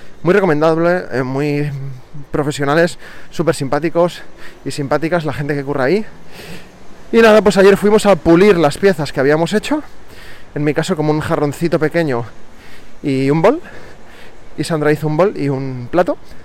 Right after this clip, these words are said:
Entonces fuimos a pulirlos y a pintarlos. Eh, espectacular, espectacular cómo quedó el tema, o sea, muy loco. Cuando estén las piezas acabadas,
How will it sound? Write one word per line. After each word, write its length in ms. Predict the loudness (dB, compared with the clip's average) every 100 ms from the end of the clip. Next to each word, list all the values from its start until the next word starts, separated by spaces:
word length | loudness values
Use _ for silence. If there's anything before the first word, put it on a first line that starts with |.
| -12 -12 -12 -14
Entonces 180 | -8 0
fuimos 220 | 0 0
a 80 | 2
pulirlos 580 | 4 4 4 0 -2 -2
y 80 | 0
a 60 |
pintarlos. 640 | 0 0 0 0 -2 -4 -12 -16 -14 -14 -14 -14 -12 -4
Eh, 420 | 0 2 2 0 -8 -10 -10
espectacular, 680 | -4 -2 0 0 0 0 -4 -14 -14 -14 -14 -8
espectacular 800 | -8 -2 -2 0 0 4 4 4
cómo 260 | 2 0 2
quedó 340 | 2 2 0 -6 -16 -14 -14 -12 -12 -6
el 180 | -2 0
tema, 340 | 0 0 -4 -8 -12
o 100 | -10
sea, 420 | -4 -2 -2 -4 -12 -16 -16 -14 -4
muy 120 | 0
loco. 300 | 2 0 -2 -8 -4
Cuando 420 | 0 2 2 2 -6 -16 -10 -6
estén 200 | 0 0
las 100 | 2
piezas 220 | 0 0
acabadas, 560 | 0 2 4 2 -2